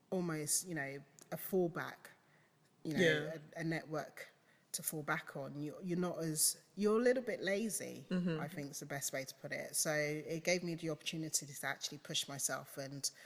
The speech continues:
Speaker 1: the challenge of not knowing anyone. It was, you know, my options were either sit in my room and lament, "Why the hell am I here?" or go out and talk to people. And I decided to, you know,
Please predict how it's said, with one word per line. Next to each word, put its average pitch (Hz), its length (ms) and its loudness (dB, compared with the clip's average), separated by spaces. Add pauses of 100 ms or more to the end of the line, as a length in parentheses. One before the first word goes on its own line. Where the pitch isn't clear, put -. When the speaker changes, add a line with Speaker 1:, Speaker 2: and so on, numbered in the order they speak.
(240)
Speaker 1:
the 156 80 -12
challenge 160 560 4
of 156 120 -4
not 170 220 -2
knowing 151 260 -2
anyone. 143 560 -6
It - 80 -14
was, 160 280 0
you 170 100 -4
know, 143 140 -4 (180)
my 160 180 -4
options 165 420 -4
were 156 200 -2
either 156 240 0
sit - 220 10
in 170 100 -4
my 156 120 -2
room 147 440 -2 (460)
and 147 360 -2 (240)
lament, 156 400 -2 (120)
"Why 156 300 2
the 151 60 -4
hell 147 220 -2
am 143 140 -6
I 139 260 -8
here?" 160 480 -2 (320)
or 160 180 0
go 156 200 2
out 143 280 -2
and 151 160 -4
talk - 260 -2
to - 100 4
people. 135 600 -12
And 147 140 -6
I 147 100 -6 (120)
decided 147 420 0 (100)
to, 156 100 -4 (140)
you 156 120 -10
know, 135 200 -8